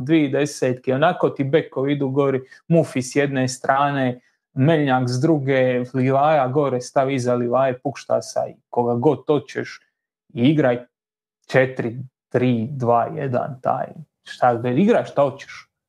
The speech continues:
Samo budi malo hrabri. I žao mi je što nije dobio, i mislim da bi mu ovo možda bio i okidač da, da, ovaj, da, da, da dobije. Jer, ono,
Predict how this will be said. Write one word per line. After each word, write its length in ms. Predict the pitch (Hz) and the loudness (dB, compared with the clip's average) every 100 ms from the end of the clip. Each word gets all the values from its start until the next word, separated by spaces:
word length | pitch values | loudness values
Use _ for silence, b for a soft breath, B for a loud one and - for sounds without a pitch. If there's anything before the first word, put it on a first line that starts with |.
| _ _ | _ _
Samo 460 | - - 170 208 180 | -14 0 2 2 0
budi 420 | 135 131 180 147 | 0 0 2 2
malo 260 | 151 143 123 | 0 0 0
hrabri. 420 | - - - - - | -4 -4 -4 -8 -18
I 200 | - 127 | -4 -2
žao 260 | 147 214 226 | 2 2 2
mi 60 | |
je 60 | 196 | -2
što 200 | 196 196 | -4 -2
nije 200 | 202 214 | 0 0
dobio, 340 | 202 202 185 165 B - | 0 2 0 -2 B -4
i 80 | |
mislim 280 | 196 233 208 | -2 0 0
da 100 | 180 | 0
bi 60 | 170 | 0
mu 160 | 190 214 | 0 2
ovo 140 | 185 | 0
možda 300 | 180 196 175 | 0 0 0
bio 260 | 170 180 151 | 0 0 0
i 80 | |
okidač 640 | 139 - 156 139 127 - - | -2 0 0 2 0 -4 -8
da, 240 | 120 123 | -2 0
da, 180 | 123 123 | 0 0
ovaj, 380 | - - - - - _ _ _ _ _ _ - | -2 -4 -8 -8 -12 _ _ _ _ _ _ -2
da, 380 | 120 120 - - | 2 2 0 -6
da, 200 | 123 - | -8 -6
da 240 | 123 127 | 0 0
dobije. 380 | 120 113 113 - - | 2 -2 -2 -18 -20
Jer, 300 | 101 120 127 | -4 0 2
ono, 220 | 117 - | 0 -6